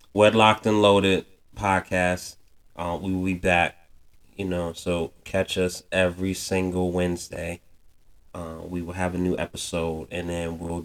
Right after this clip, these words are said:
do, uh, kind of a follow-up debriefing the following day on I G. So make sure you follow us. Make sure you lock in.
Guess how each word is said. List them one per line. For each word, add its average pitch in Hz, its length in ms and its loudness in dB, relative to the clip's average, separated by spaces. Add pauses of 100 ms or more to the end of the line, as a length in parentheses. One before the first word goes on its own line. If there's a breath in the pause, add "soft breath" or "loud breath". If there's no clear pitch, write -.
do, 87 560 -2
uh, 85 480 -2
kind 87 260 -6
of 85 100 -8
a 85 40 -8
follow-up 87 640 -2
debriefing 85 880 -6
the 90 80 -12
following 85 520 -4
day 80 340 -8 (580)
on 85 240 -4
I 82 240 -6
G. 80 380 -10
So - 160 -16
make 85 180 -6
sure 82 160 -6
you 80 60 -8
follow 101 420 0
us. 98 220 -2
Make 90 180 -4
sure - 160 -6
you 87 120 -6
lock 87 340 -6
in. 87 340 0